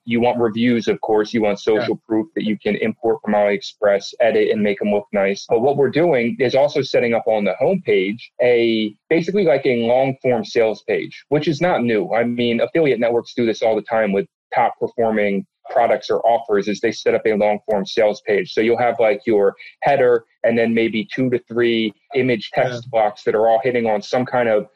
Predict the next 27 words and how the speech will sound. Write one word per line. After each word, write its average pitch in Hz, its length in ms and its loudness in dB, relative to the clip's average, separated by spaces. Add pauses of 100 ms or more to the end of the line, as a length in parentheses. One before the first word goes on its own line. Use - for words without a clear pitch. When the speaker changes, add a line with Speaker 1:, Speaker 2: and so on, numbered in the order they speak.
Speaker 1:
major 117 340 0
benefit 107 460 -2 (100)
point, 98 180 -4
right? 107 200 2
With 101 140 0
an 104 100 0
image 113 380 0
and 101 80 0
a 98 80 -2
text, - 380 -4
the - 80 -2
headline, 104 420 0
that 107 180 -2
kind 101 180 -2
of 92 80 -4
thing. 98 360 0
Speaker 2:
<laughs> - 80 -20
Speaker 1:
Then 123 180 2
you 127 120 2
have 107 120 0
the 110 80 -2
featured 127 420 -2
product 110 380 0
and 110 80 0
then 107 160 0
reviews 104 400 -2
underneath. 95 500 -2